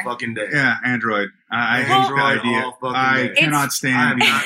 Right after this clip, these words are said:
Speaker 1: getting on
Speaker 2: pinned
Speaker 1: the
Speaker 2: to
Speaker 1: cloud.
Speaker 2: Apple. No way. Uh-uh.
Speaker 1: Get me off the fucking
Speaker 3: So I
Speaker 1: cloud.
Speaker 3: was saying to John, like, while I was trying to set this up, I'm like, "He's kind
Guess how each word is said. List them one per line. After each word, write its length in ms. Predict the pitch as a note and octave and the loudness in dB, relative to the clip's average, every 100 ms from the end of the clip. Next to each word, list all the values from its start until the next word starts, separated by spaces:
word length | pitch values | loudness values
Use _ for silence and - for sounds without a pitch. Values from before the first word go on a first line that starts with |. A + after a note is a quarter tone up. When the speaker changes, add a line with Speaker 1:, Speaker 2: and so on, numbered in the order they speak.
| - | 0
Speaker 1:
getting 240 | C#3 G3 | 2 2
on 80 | E3+ | 2
Speaker 2:
pinned 120 | D#3+ | 2
Speaker 1:
the 40 | |
Speaker 2:
to 60 | D3 | 2
Speaker 1:
cloud. 160 | B2 - | 4 6
Speaker 2:
Apple. 340 | - C3 A#2 | 4 2 -4
No 220 | A#2 C3 | 0 2
way. 320 | B2 A#2 A2+ A2 - | 2 2 0 0 -2
Uh-uh. 280 | B2 - - - - - | -6 -10 -6 -6 -6 -4
Speaker 1:
Get 180 | D#3 D3+ | -2 0
me 140 | D3 C#3 | 0 0
off 240 | C#3 C3+ | 2 0
the 100 | B2+ | -4
fucking 220 | - C#3 | -6 -2
Speaker 3:
So 100 | - | 4
I 120 | G#4+ G4+ | 6 6
Speaker 1:
cloud. 100 | G#4 | 4
Speaker 3:
was 120 | G4 | 0
saying 240 | G#4 G4 G#4+ | 2 2 2
to 120 | G#4+ | 0
John, 240 | C4 D4 D4 | 4 4 4
like, 160 | A#3 | 4
while 120 | A#3 | 6
I 60 | A#3+ | 6
was 100 | C4 | 4
trying 200 | D4+ B3+ | 0 0
to 60 | B3+ | 0
set 120 | - | -4
this 120 | A#3 | -4
up, 100 | C4 | -4
I'm 100 | B3+ | 0
like, 120 | A3+ A3 D4+ | 0 -2 -2
"He's 180 | G#4+ A4 | -2 0
kind 220 | - | 2